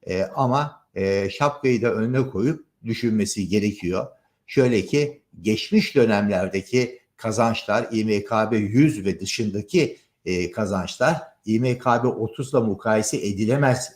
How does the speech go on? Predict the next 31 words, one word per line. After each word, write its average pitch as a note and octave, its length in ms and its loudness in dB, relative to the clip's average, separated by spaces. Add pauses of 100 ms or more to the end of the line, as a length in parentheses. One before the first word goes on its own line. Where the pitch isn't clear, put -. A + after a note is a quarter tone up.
ölçüdeydi. F#2+ 920 -4 (220)
Parabolik A#2+ 560 2
yükselişler G2 680 -4
yaşanmıştı. E2+ 840 -8 (680)
E, F#2+ 400 -2
tamam, B2+ 480 2
kabul A#2 300 2
ediyorum. B2+ 600 4 (260)
Endeksin A#2 840 -2
sekiz D3 500 -2
binden B2 300 0
özellikle G2 880 -2 (200)
on D3 260 4
bin D3+ 140 4
üstüne A2 500 2
gelişinde G2+ 800 -2 (240)
İ G2+ 120 -2
M G#2 180 2
K G#2+ 220 2
B A#2 40 2
otuz A#2+ 340 0
hisseleri A#2 520 2
belki A2+ 260 0
de A#2 60 2
on G#2+ 200 2
iki C3 260 0
bin, A2 100 0
on A2 180 0
üç - 180 -2
binlere G#2 320 0
çıktılar. F2+ 600 -8